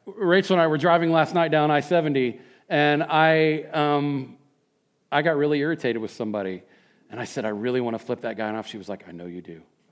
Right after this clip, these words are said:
Guys, you know you found a good woman when she, like, looks at you and says, "I know you do." Don't do it, bro. Don't do it. And I didn't, but I wanted to. I did earlier in the week when she wasn't with me. Anyway,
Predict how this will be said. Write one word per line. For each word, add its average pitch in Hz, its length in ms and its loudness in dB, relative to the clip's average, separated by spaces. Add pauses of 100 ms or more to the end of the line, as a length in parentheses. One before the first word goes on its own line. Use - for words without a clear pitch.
(2000)
Guys, 143 260 2
you 151 80 -2
know 160 100 2
you 175 120 0
found 156 240 -4
a 135 60 -4
good 123 160 -4
woman 120 340 -4
when 92 120 -12
she, 123 180 -4
like, 117 180 -4
looks 117 160 -6
at - 40 -10
you 110 80 -10
and 98 60 -12
says, 98 180 -14
"I 87 100 -18
know 87 200 -14
you 98 160 -14
do." 107 200 -16 (1200)
Don't 120 220 -2
do 139 140 0
it, 110 100 -8
bro. 113 320 -4 (320)
Don't 123 180 -6
do 160 200 -2
it. 135 140 -4 (880)
And 143 120 4
I 180 60 8
didn't, 175 480 4
but 156 100 4
I 202 80 8
wanted 247 320 4
to. 196 400 4 (240)
I 160 80 2
did 202 160 4
earlier 175 260 4
in 139 80 0
the 135 60 0
week 135 160 0
when 123 100 -4
she 131 100 -6
wasn't 123 220 0
with 123 120 -2
me. 117 160 -4
Anyway, 127 420 0